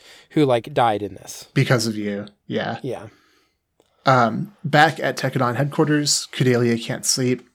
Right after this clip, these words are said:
Speaker 2: and Atra comes to talk to her. Uh, they talk about Mika and his interest in agriculture. Uh, so Mika is, uh, pursuing,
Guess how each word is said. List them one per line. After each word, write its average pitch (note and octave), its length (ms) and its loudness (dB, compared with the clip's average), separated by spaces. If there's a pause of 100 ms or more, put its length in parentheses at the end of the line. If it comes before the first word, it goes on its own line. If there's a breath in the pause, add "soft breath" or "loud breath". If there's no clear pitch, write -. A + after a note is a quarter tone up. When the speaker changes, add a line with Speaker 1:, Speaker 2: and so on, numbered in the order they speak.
(100)
Speaker 2:
and B2+ 140 -4
Atra A#2 300 -2
comes A2 340 -6
to A#2 100 -8
talk C3+ 240 -8
to D3 100 -2
her. D3 260 2 (920 soft breath)
Uh, A#2+ 140 4
they C#3 100 4
talk C#3+ 220 2
about C3+ 180 2
Mika B2+ 400 0
and A2+ 140 -4
his A2+ 160 -4
interest A#2+ 400 -8
in - 80 -10
agriculture. C#3+ 760 -4 (1120 soft breath)
Uh, G#2+ 460 0 (200)
so - 180 2
Mika C#3+ 280 4
is, A#2+ 560 0
uh, G#2+ 300 -6 (560)
pursuing, A#2+ 800 0